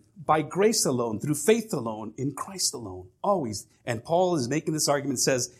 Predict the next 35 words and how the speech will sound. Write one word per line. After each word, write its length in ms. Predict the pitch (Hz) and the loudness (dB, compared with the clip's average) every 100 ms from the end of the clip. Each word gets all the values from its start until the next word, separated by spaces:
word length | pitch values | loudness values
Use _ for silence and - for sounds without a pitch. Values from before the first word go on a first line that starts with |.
| _ | _
if 180 | 123 - | -6 2
anybody, 540 | 190 240 185 107 87 - _ _ - | 6 6 6 2 -2 -10 _ _ -8
if 120 | - | -4
an 100 | - | -2
angel, 580 | 170 247 240 135 90 87 - _ _ | 4 4 6 2 -2 -8 -20 _ _
or 180 | - 147 | 0 2
if 140 | 127 - | 2 0
anyone, 400 | 262 262 139 165 | 2 2 0 4
even 260 | 247 285 | 6 8
if 100 | 240 - | 6 4
I 280 | - 269 320 | 4 8 8
come 240 | - 233 196 | 8 6 8
up 160 | 170 | 6
to 100 | - | 4
you 380 | 151 135 110 - - _ _ _ | 4 2 0 -4 -16 _ _ _
and 380 | 196 190 156 127 - | 2 4 2 0 -2
start 380 | - - 220 220 | 4 10 12 12
to 120 | 180 | 8
share 320 | 170 - 220 202 | 6 6 4 6
something 360 | 208 202 175 | 6 6 4
else 280 | 170 180 165 | 4 4 4
with 240 | 208 254 | 4 4
you 100 | 190 202 | 0 4
other 300 | 294 330 247 | 6 6 6
than 160 | 180 | 6
that, 380 | 151 143 156 - _ _ | 6 6 4 -2 _ _
that 360 | 120 151 190 196 - _ | 2 4 4 2 -6 _
person 600 | - 190 185 - 113 113 | 0 2 2 0 -2 0
needs 280 | 127 117 110 | 0 0 0
to 60 | 107 | -2
be 100 | 101 | 0
cursed, 460 | - 196 196 - | 4 4 2 -4
cursed, 320 | - 180 180 | -2 -2 -2
and 240 | 131 104 - | -4 -4 -4
cursed 440 | - 170 170 - | -4 -2 -4 -10